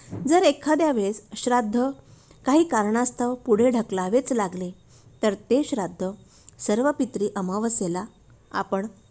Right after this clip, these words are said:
जरूर करून घ्यावे. अन्न आणि पाण्याचा अपमान करू नका. पितरांना तर्पण अर्पण केले, केलेले अन्न किंवा जल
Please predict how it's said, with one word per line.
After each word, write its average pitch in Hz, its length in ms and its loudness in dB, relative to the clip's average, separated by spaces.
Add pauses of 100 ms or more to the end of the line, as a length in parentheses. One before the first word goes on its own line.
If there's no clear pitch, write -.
(160)
जरूर 196 300 0
करून 226 340 0
घ्यावे. 170 300 -2 (1000)
अन्न 277 400 6 (140)
आणि 240 160 4
पाण्याचा 220 560 0
अपमान 226 480 -2
करू 214 240 -2
नका. 165 280 -8 (880)
पितरांना 320 520 4 (120)
तर्पण 240 400 0 (100)
अर्पण 220 400 0
केले, 190 400 -2 (760)
केलेले 294 440 4 (100)
अन्न 220 440 2
किंवा 247 260 2 (100)
जल 233 200 4